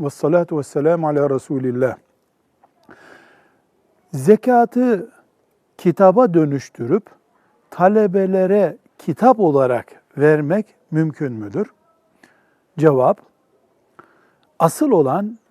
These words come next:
parasının zekatını veren o parayı zekat olarak vermesidir.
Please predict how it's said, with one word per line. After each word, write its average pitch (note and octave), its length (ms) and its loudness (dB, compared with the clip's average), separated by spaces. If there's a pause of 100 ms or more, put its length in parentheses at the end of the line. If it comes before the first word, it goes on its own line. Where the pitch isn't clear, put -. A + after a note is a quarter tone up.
(140)
parasının D3+ 540 -2
zekatını C#3 680 -4
veren F3 320 -4 (140)
o E3+ 60 0
parayı D3+ 580 -2
zekat C#3+ 460 -4
olarak A2+ 480 -8 (460)
vermesidir. A#2+ 800 -8